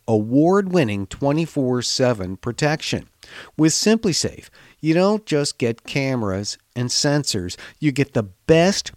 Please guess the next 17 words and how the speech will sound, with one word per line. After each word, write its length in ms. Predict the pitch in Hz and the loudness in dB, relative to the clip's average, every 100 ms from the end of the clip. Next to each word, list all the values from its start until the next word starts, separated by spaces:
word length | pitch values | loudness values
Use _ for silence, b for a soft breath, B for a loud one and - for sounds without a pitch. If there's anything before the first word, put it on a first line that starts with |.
| - | -2
professional 680 | 202 - 147 127 - 147 135 | -2 0 0 0 0 0 2
monitors 680 | 143 156 151 82 73 95 - _ _ | 2 2 0 -4 -8 -8 -10 _ _
in 120 | 123 143 | -2 -2
the 60 | |
business. 560 | 165 226 220 123 - - B B | 4 6 6 0 -6 -10 B B
They've 200 | 127 120 | -4 -2
got 280 | 139 131 - | -4 -4 -6
your 100 | 92 | -10
back 600 | 82 - 147 160 170 - - 85 | -4 0 2 0 -2 -8 -20 -6
day 260 | 104 135 170 | 0 2 2
and 140 | 202 | 4
night, 340 | 156 107 107 113 b - | 2 2 -2 -6 b -10
ready 420 | 110 127 143 185 | -2 0 2 2
to 120 | 202 | 2
send 460 | - - 143 131 127 | 2 0 0 -2 -4
police, 600 | 113 107 131 147 147 - _ | -4 -2 0 0 -2 -6 _
fire, 760 | - - 131 127 135 131 123 | -20 -6 -2 0 0 0 -4